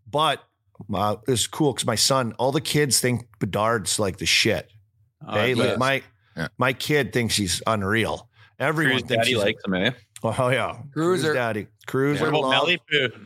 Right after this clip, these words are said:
Speaker 2: Melly Poo
Speaker 1: Melly
Speaker 2: got wide
Speaker 1: Poo.
Speaker 2: eyes for the young
Speaker 1: She
Speaker 2: fella?
Speaker 1: was, their seats were, like, kinda in the end where he scored, where they, he got his first point. So that's, I thought that was kinda cool 'cause, you know, those are the kinda guys that you, like, you're like, you went and saw him play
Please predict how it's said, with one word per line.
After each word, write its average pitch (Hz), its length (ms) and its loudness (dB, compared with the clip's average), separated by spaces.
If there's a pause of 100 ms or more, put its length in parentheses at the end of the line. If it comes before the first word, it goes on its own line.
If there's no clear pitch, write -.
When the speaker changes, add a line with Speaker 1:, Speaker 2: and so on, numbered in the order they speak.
Speaker 2:
Melly 117 240 2
Poo 131 80 -8
Speaker 1:
Melly 135 180 2
Speaker 2:
got 131 80 2
wide 127 220 2
Speaker 1:
Poo. 131 60 0
Speaker 2:
eyes 143 100 0
for - 280 -12
the 151 40 0
young 156 180 0
Speaker 1:
She - 80 -4
Speaker 2:
fella? 156 180 2
Speaker 1:
was, 139 400 -4
their 135 240 2
seats 151 400 0
were, 160 140 2
like, 139 180 0
kinda 135 280 0
in 127 160 2
the 123 80 -2
end 123 300 2
where 123 180 4
he 104 160 0
scored, 107 460 2
where 117 120 2
they, 110 120 2
he 104 120 -2
got 107 160 2
his 104 140 -2
first 107 300 0
point. 104 340 0
So 110 160 2
that's, 110 200 -2
I 135 100 0
thought 156 280 0
that 151 140 2
was 135 140 0
kinda 131 280 0
cool 113 340 0
'cause, 104 280 0 (340)
you 127 80 -2
know, 123 140 2
those 139 180 0
are 165 60 2
the 156 80 0
kinda 151 260 0
guys 123 300 0
that 107 100 -2
you, 110 100 2
like, 104 160 0
you're 110 180 2
like, 104 180 0
you 107 120 0
went 117 140 2
and 117 80 -2
saw 120 180 2
him 110 80 -2
play 104 380 2